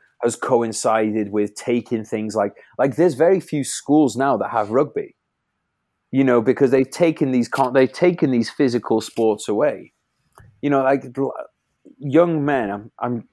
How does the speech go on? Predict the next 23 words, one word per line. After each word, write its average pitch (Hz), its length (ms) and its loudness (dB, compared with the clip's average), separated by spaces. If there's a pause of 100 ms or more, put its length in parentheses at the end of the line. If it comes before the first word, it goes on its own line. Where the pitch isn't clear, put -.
and 127 280 -2
again, 123 280 -4
I'm 123 100 -2
not, 135 240 0
I'm, 113 220 -2 (680)
not 139 200 2
all 120 320 4
young 107 240 0
men, 95 220 -4
but 107 140 -2
masculine 113 880 -2
young 98 340 -4
men 92 320 -10 (760)
want 117 380 2
contact. - 680 -6 (200)
They 117 160 2
want, 117 580 -2 (260)
they 123 120 2
need 139 300 0
to 107 100 -10
get 104 200 -6
aggression 120 440 -6
out. - 100 -18